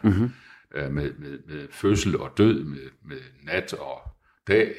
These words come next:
Speaker 1: Mhm.
Speaker 2: med det lyse og det mørke, og sorgen og glæden. Og det ser vi jo også i pandemien, fordi prisen for at nedkæmpe pandemien har jo også været høj. Fællesskabet kunne vi ikke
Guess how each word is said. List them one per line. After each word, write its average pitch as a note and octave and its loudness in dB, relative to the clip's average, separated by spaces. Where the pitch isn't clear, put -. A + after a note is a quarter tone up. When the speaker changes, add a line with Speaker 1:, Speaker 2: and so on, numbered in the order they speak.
Speaker 1:
Mhm. G#2 4
Speaker 2:
med D#2+ -20
det C#2+ -16
lyse G2+ 0
og - -2
det C#2+ -6
mørke, G2+ -2
og D2 -6
sorgen F#2+ 2
og D2 -4
glæden. G2 2
Og - -4
det G#2+ 6
ser D#3 0
vi G2 -2
jo E2+ 0
også B2 -4
i G#2 -4
pandemien, E2 -2
fordi D#2+ -6
prisen C#2+ 0
for D#2+ -6
at - -12
nedkæmpe G2+ 2
pandemien C#2+ 2
har - 0
jo C#3 -4
også A2+ 2
været - -2
høj. - -8
Fællesskabet - 2
kunne F#2+ 0
vi D#2+ 0
ikke A2 0